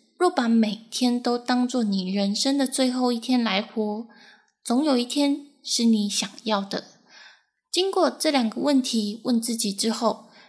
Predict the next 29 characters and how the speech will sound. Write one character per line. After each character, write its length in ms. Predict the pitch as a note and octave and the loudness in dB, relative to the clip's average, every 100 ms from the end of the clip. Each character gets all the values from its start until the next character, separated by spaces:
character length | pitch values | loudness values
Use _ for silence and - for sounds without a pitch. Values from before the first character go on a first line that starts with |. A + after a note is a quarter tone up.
| _ | _
尤 120 | A#3+ | 0
其 160 | C4 C4+ | 0 0
是 140 | C4 | -2
在 160 | - C4+ | 0 0
第 340 | C4 - B3+ | -2 -2 2
二 100 | A#3+ | 2
个 140 | A#3 A3 | -2 -2
问 220 | A3+ A3 | 0 -2
题， 380 | - - - _ _ _ _ _ | -2 -10 -12 _ _ _ _ _
人 220 | - A3+ A#3 | -2 0 2
生 300 | C#4+ C#4+ C#4+ | 2 0 0
最 200 | D4 B3+ | 0 0
后 220 | B3 A#3+ | 0 -2
一 40 | |
个 140 | A#3 A3 | 0 -2
愿 260 | A#3 A#3 | 0 0
望 300 | A3+ A3 - _ | 0 -4 -8 _
应 140 | - A3+ | -2 0
该 160 | A3+ | 0
要 140 | A3 G#3+ | 0 -2
许 180 | - G3 | -4 -4
什 160 | - | -4
么， 200 | - - _ - - _ - | -6 -12 _ -20 -20 _ -8
我 260 | G#3 - - | -8 -8 -4
一 120 | D4+ | -6
直 320 | - G#3+ G#3 | -4 -4 -2
想 260 | G3+ G#3 G3+ | -2 -4 -6
不 60 | - | -10
到， 360 | - F#3+ - | -4 -4 -4